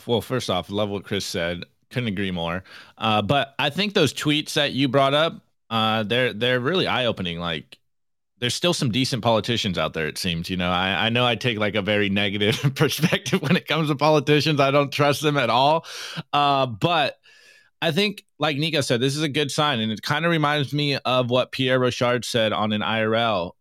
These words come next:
And it's, it's back to this idea that many politicians think just like us Bitcoiners, and they're seeing exactly what we're seeing. And, I mean, they even use, like, the same, uh, meme that we talk about on this show all the time,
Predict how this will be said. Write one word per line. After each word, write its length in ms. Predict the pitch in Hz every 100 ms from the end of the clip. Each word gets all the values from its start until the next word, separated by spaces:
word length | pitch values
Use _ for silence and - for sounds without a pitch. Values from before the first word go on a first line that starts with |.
| -
And 520 | 107 107 107 107 101 -
it's, 380 | 113 - - -
it's 200 | 117 95
back 260 | 131 135
to 80 | 127
this 160 | 131 127
idea 340 | 123 113 123
that 180 | 110 98
many 200 | 120 135
politicians 800 | 135 131 113 120 - 110 101 -
think 200 | 117 110 -
just 300 | 120 110 -
like 220 | 107 98
us 160 | 98 -
Bitcoiners, 680 | 101 - 107 101 110 110
and 140 | 104 104
they're 120 | 104
seeing 360 | - 123 117 117
exactly 560 | 104 101 98 104 117
what 260 | 101 101 -
we're 180 | 107 131
seeing. 500 | - 98 95 98 101
And, 240 | 107 110
I 40 |
mean, 220 | 113 120 117
they 100 | 123
even 260 | 143 143
use, 340 | 120 123 131 120
like, 320 | 120 101 - - - -
the 120 | 123
same, 560 | - 135 131 143 143 139 - _ 117
uh, 280 | 117 113 113
meme 320 | 135 139 147
that 180 | 127 107
we 140 | 139
talk 220 | 135 127
about 240 | 117 120 120
on 100 | 120
this 120 | 117
show 140 | 131
all 120 | 120
the 60 | 123
time, 300 | - 131 92